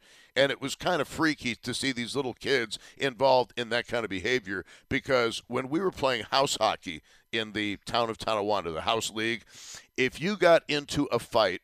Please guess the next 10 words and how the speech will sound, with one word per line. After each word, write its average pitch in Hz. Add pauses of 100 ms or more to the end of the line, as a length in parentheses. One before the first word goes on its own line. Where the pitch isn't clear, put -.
it 135
was 123
an 123 (120)
automatic 139
one-game 113
suspension. 107 (220)
Uh, -
it 143
didn't 175
matter 160